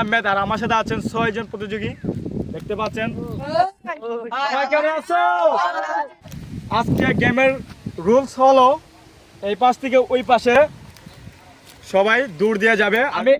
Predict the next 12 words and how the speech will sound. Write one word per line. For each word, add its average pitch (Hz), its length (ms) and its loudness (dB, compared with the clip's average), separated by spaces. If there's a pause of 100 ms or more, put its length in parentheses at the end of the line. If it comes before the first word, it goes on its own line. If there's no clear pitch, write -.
এই 240 140 4
পাশে 269 200 4 (160)
কয়েকটা 254 380 0
ফুল 254 140 -6 (100)
রেখেছি 247 320 -4
এখানে, 247 260 2 (960)
এই 233 160 -10
ফুল 277 160 0 (100)
নিয়ে 285 180 6 (420)
ওই 277 100 0 (100)
পাশ 269 180 6
থেকে 269 140 4